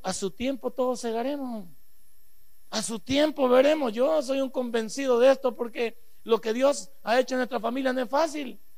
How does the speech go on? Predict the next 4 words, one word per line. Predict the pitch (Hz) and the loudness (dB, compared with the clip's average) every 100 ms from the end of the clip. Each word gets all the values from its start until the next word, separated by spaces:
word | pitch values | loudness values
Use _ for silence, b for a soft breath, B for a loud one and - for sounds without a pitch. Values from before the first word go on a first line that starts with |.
| - - - - - - - - - - - - - - - - - | -14 -14 -14 -14 -14 -12 -12 -12 -14 -12 -12 -12 -12 -12 -12 -12 -2
A | 226 | 0
su | 233 | 0
tiempo, | 208 294 359 403 - 294 240 | 0 2 4 4 6 6 6
espérese, | 277 - 320 381 415 392 339 311 294 247 - | 2 6 6 8 8 6 4 6 8 8 4